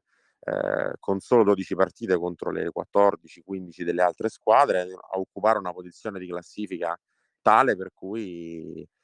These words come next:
eh, è retrocessa. Però non ci siamo persi d'animo e siamo ripartiti con un nuovo gruppo, una nuova nidiata e, mm, rifaremo il nostro percorso, perché l'obiettivo, come ti dicevo, non è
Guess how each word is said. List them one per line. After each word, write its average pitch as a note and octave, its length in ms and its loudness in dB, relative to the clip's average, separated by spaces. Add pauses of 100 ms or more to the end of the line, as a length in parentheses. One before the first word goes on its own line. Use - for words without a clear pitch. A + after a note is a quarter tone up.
(260)
eh, - 300 -4
è - 160 -2
retrocessa. F2 680 -4
Però A2 380 2
non G2+ 240 -8
ci - 140 -10
siamo C3+ 260 0
persi A#2+ 320 0
d'animo C3+ 560 -2
e F2 360 -8
siamo A2 300 -2
ripartiti A#2 520 -6
con F2 160 -20 (840)
un G2 140 -10
nuovo G2+ 260 2
gruppo, C#3 400 -2
una F2+ 100 -2
nuova F2+ 240 -2
nidiata G#2 1080 -2
e, E2+ 480 -8
mm, D#2+ 460 -20 (360)
rifaremo G#2+ 420 4
il G#2 60 -8
nostro F2+ 300 -12
percorso, E2+ 640 -10
perché E2 360 -8
l'obiettivo, F#2+ 580 2
come E2+ 160 -2
ti E2+ 80 -8
dicevo, F2 400 0
non F#2+ 180 2
è F#2 200 2